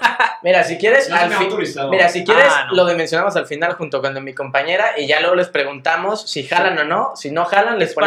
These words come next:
Speaker 2: ponemos un
Speaker 1: beneficio.
Speaker 2: bip encima.
Speaker 3: Muy de acuerdo. Bueno, en esta ocasión precisamos de la opinión
Speaker 1: Mm.
Speaker 3: sobre una compañera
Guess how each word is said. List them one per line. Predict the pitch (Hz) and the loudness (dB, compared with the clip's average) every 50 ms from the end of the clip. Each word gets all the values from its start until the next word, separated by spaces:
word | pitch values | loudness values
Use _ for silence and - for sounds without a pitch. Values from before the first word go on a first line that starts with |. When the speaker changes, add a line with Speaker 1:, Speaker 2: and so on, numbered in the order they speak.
| 190 175 | 2 0
Speaker 2:
ponemos | 156 156 | 0 0
un | 160 160 151 | -2 -2 -2
Speaker 1:
beneficio. | 151 156 147 - 151 | -2 -2 -2 -2 -2
Speaker 2:
bip | 139 | -4
encima. | 139 - - 120 117 - - - | -4 -8 -14 -16 -16 -18 -20 -16
Speaker 3:
Muy | - 160 180 | -14 -10 -8
de | - | -8
acuerdo. | - - - - - | -8 -8 -10 -12 -10
Bueno, | 127 131 135 - - _ _ _ | -8 -8 -8 -8 -12 _ _ _
en | - 156 | -10 -8
esta | 180 196 214 240 | -8 -6 -6 -6
ocasión | - 190 165 - 156 143 123 - - - _ _ _ _ | -6 -8 -6 -6 -6 -6 -6 -8 -12 -16 _ _ _ _
precisamos | - 160 165 156 143 139 139 143 139 156 175 170 165 | -6 -4 -4 -4 -6 -8 -8 -8 -8 -8 -10 -10 -10
de | 175 170 | -10 -8
la | 156 143 131 127 127 127 117 113 110 110 110 110 - - - - - | -6 -4 -4 -4 -4 -4 -4 -6 -6 -6 -8 -8 -10 -12 -14 -12 -10
opinión | 151 - 143 151 151 139 139 160 175 165 170 - - - | -10 -8 -6 -6 -6 -6 -6 -8 -8 -10 -10 -12 -8 -6
Speaker 1:
Mm. | 185 208 208 190 170 151 143 - - _ _ _ _ _ | -4 -4 -2 -4 -4 -6 -10 -14 -16 _ _ _ _ _
Speaker 3:
sobre | - - - 147 139 139 135 135 135 135 131 131 131 131 131 131 131 127 - 131 | -20 -12 -8 -6 -6 -4 -4 -4 -4 -4 -4 -4 -6 -6 -6 -6 -6 -8 -10 -10
una | 147 160 190 190 | -10 -10 -10 -10
compañera | 190 - - - 135 120 120 131 143 123 - - - | -10 -10 -10 -8 -8 -8 -8 -8 -10 -10 -12 -14 -16